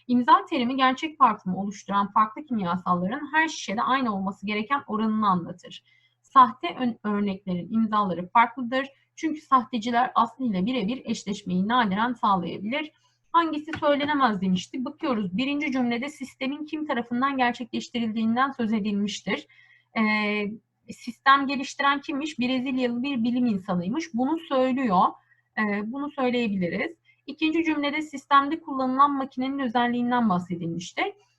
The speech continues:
Bu gerçek koku ile sahte kokunun buharlarının kimyasal imzalarını karşılaştıra-, e, taşınabilir bir makinedir diyor. Yani bir özelliğinden bahsediyor. Bunu da söyleyebiliyorum.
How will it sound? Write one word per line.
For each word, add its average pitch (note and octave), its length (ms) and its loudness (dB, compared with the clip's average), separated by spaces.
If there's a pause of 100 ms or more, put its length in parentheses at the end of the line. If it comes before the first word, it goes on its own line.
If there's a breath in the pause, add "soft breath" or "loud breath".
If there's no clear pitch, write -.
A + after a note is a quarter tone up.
(120)
Bu C#4 180 0
gerçek C#4+ 480 4
koku D4 240 -8
ile C4 180 -2
sahte C4 380 2
kokunun C4 440 -4
buharlarının B3+ 920 2
kimyasal C4+ 500 -2
imzalarını C4 480 2
karşılaştıra-, B3+ 720 0 (500)
e, G#3 280 0 (200)
taşınabilir C4 540 -2
bir C#4+ 220 -6
makinedir G#3 580 0
diyor. D#3+ 220 -6 (320 soft breath)
Yani A3+ 240 4
bir D#4 180 -4
özelliğinden A3+ 800 4
bahsediyor. F3 500 -2
Bunu B3+ 160 -2
da A#3 80 -2
söyleyebiliyorum. F#3 960 -4